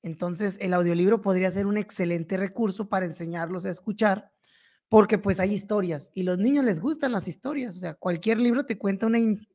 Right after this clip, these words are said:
infinidad de historias, y aprendes a disfrutar y a, y a, de cierta manera, utilizar ese sentido a tu favor.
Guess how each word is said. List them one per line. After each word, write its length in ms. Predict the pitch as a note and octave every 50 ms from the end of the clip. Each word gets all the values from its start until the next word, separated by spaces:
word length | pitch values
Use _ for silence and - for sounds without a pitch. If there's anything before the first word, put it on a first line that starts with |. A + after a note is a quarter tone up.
| _
infinidad 500 | _ A3 F#3+ E3+ - F3+ E3+ E3+ F3 F3
de 60 | F#3 A3
historias, 520 | G#3 - - A#3+ A3+ G#3+ G#3 G#3 F#3+ - _ _ - - - - - _ _
y 120 | _ A3 A3+
aprendes 560 | G#3 E3+ - - G#3+ A3 A#3 B3 C#4+ B3 B3
a 80 | A#3+
disfrutar 560 | A3 G#3+ F#3 - F3+ F3+ E3+ - A3 A#3 C4 C4+
y 120 | B3 A3+
a, 200 | G#3+ G3+ G3 G3
y 140 | - F#3 F3+
a, 280 | F3+ F3 F3 E3+ E3+ E3+
de 120 | E3+ D#3+
cierta 320 | D#3+ - F#3+ F3+ F3+ - A3
manera, 460 | A3+ G#3 F#3+ F#3+ F#3 G3+ G#3+ - - -
utilizar 520 | G3+ G3 - F#3 F3+ F3 D#3+ - F#3 F#3+
ese 200 | G#3 G3 A#3+ A#3
sentido 560 | - B3 B3 A3+ - A#3+ A3+ G#3+ A#3+ C#4 - _
a 180 | F3+ E3+ -
tu 120 | _ F3 D#3
favor. 400 | - E3 D3 C#3+ D3 C#3+ C#3+